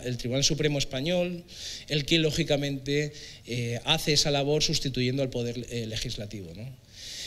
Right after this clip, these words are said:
Y en este último periodo se ha producido una labor de cooptación por parte del Partido Popular, del, del actual gobierno, de cooptación de la Corte Constitucional Española.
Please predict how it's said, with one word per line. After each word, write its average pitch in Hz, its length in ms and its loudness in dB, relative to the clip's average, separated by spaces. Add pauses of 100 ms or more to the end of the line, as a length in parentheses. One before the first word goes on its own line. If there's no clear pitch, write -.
(140)
Y 160 160 6
en 165 160 4
este 190 200 8
último 202 300 6
periodo 208 320 8
se 214 120 8
ha 165 60 4
producido 175 460 6
una 175 200 6
labor 151 320 6
de 170 120 6
cooptación 175 580 4
por 135 180 2
parte 151 260 0
del 135 120 4
Partido 135 320 0
Popular, 165 540 4
del, 123 520 0
del 107 120 -8
actual 139 320 0
gobierno, 165 540 6
de 160 140 2
cooptación 175 600 2
de 175 100 4
la 127 140 2
Corte 156 260 -2
Constitucional 123 640 -4
Española. 113 440 -8